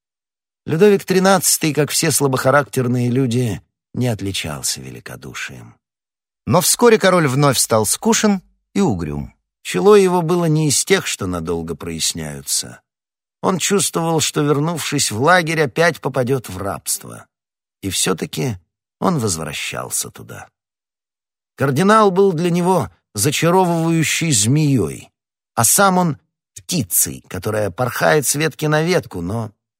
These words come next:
не может ускользнуть от змеи. Поэтому возвращение в Ла-Рошель было очень унылым.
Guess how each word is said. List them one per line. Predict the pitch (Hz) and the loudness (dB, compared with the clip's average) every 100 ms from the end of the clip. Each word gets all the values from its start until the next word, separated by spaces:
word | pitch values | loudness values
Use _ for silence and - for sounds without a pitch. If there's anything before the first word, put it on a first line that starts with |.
| - | -8
не | 95 | -4
может | 113 123 113 - | -2 -2 -4 -8
ускользнуть | 82 - 76 69 92 104 | -8 -8 -8 -8 -8 -10
от | 87 | -10
змеи. | 76 71 52 - _ _ _ _ _ _ _ _ _ _ _ _ _ | -8 -10 -12 -20 _ _ _ _ _ _ _ _ _ _ _ _ _
Поэтому | - 196 208 208 | 2 4 6 4
возвращение | 190 156 175 170 - 202 185 175 | 4 4 2 2 4 2 4 2
в | |
Ла-Рошель | 147 147 127 117 - 196 | 4 4 4 2 2 2
было | 175 127 175 165 | 2 0 0 0
очень | 135 147 151 139 | 0 0 0 -2
унылым. | 87 80 80 80 76 | -2 -4 -4 -6 -8